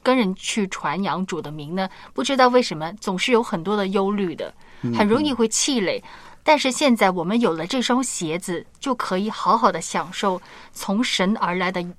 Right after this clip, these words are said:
Speaker 1: 平安。有平安，你心定下来，你情绪平和，你就可以跟传福音的人打好关系，
Speaker 2: 嗯哼。
Speaker 1: 不要跟你传福音的对象争辩啊，或者起冲突啊，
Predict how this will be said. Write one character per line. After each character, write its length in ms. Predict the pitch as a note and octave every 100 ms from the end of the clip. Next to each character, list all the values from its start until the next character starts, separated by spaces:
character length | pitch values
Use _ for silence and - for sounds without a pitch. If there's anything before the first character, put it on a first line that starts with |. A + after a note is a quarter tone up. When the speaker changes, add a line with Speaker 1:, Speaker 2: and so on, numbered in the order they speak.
| -
Speaker 1:
平 260 | - F3
安。 220 | F#3 F#3+ F#3+ - -
有 100 | -
平 320 | G3 - G#3+ C#4
安， 180 | D4
你 80 | A#3+
心 320 | F3 - D4+ D4+ -
定 180 | E4 B3
下 160 | G#3
来， 160 | F3 D#3
你 140 | F3
情 240 | F3 - A#3
绪 160 | C#4
平 260 | G#3+ D#3+ G3
和， 300 | - E3+ E3 - - - -
你 100 | A#3
就 160 | A3 E4
可 220 | - A3
以 200 | A3 F3+ -
跟 200 | B3 C4
传 200 | - F3
福 200 | G3+ G3+
音 120 | A3
的 120 | A#3
人 260 | F3+ D#3 F3
打 180 | - F#3+
好 160 | G#3
关 300 | E3 F#3 F3
系， 240 | F#3 - - _ -
Speaker 2:
嗯 100 | A#2+
哼。 40 |
Speaker 1:
不 60 | B3
要 120 | C4
跟 300 | B3+ B3 A#3+
你 80 | F#3
传 260 | - F#3+
福 140 | G#3 A3+
音 140 | A3+
的 40 |
对 160 | G#3 G#3
象 300 | F#3 F3 D#3+ - - - -
争 220 | - C4+ C4+
辩 280 | D4 A#3+
啊， 160 | F#3+ F3+
或 120 | A3
者 120 | F#3+
起 180 | E3 -
冲 240 | F3+ A#3 A3+
突 220 | - G#3+
啊， 260 | F3 A#2+